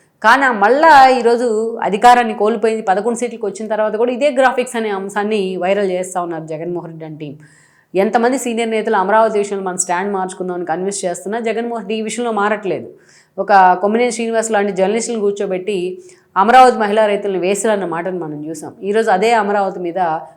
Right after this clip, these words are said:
అన్ని నిధులు ఎందుకు, అంతెందుకు, ఇంతెందుకు అని విషయం చెబుతానే వస్తూ ఉన్నారు. ఈరోజు సీఆర్డీఏ బిల్డింగ్ లాంచ్ అవుతుంటే రైతులందరూ ఆ బిల్డింగ్, అక్కడ ఆ సమావేశంలో పాల్గొన్నారు, ఇంటరాక్షన్ కూడా అయ్యారు చంద్రబాబు నాయుడు. కానీ అమరావతి రైతులకు అవమానం జరిగింది, వాళ్ళని అసలు దానికి పిలవలేదని చెప్పేసి వాళ్ళ సొంత మీడియాలో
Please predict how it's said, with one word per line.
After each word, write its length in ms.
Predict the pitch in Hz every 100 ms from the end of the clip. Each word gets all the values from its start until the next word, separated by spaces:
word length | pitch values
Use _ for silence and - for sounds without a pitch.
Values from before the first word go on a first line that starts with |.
| -
అన్ని 180 | 190 202
నిధులు 260 | 202 196
ఎందుకు, 360 | 196 185 180 190
అంతెందుకు, 560 | 180 196 196 185 185 180
ఇంతెందుకు 440 | 196 202 196 185
అని 100 | 190
విషయం 280 | 175 214 208
చెబుతానే 420 | 185 180 190 190
వస్తూ 260 | 160 - 180
ఉన్నారు. 320 | 185 190 277 - _ _ 202
ఈరోజు 160 | 220
సీఆర్డీఏ 460 | 220 208 226 226 226
బిల్డింగ్ 360 | 190 202 208
లాంచ్ 260 | 196 180 185
అవుతుంటే 380 | 196 185 185 226
రైతులందరూ 540 | 220 226 269 269 277
ఆ 40 | 269
బిల్డింగ్, 380 | 226 220 220 214
అక్కడ 320 | 175 185 202
ఆ 200 | 190 180
సమావేశంలో 600 | 190 208 214 196 196 175
పాల్గొన్నారు, 540 | 175 185 190 196 208
ఇంటరాక్షన్ 460 | 254 220 247 247 233
కూడా 140 | 185
అయ్యారు 320 | 160 160 147
చంద్రబాబు 280 | 156 165 165
నాయుడు. 560 | 151 135 - _ _ _ _
కానీ 160 | 247 262
అమరావతి 380 | 233 247 240 226
రైతులకు 320 | 214 220 214
అవమానం 340 | 202 214 214
జరిగింది, 320 | 208 196 208
వాళ్ళని 200 | 226 196
అసలు 180 | 185 185
దానికి 220 | 180 170
పిలవలేదని 520 | 175 202 226 214 185 180
చెప్పేసి 640 | 175 180 180 214 175 - _ _ -
వాళ్ళ 140 | 196
సొంత 240 | 190 202 220
మీడియాలో 500 | 214 196 180 185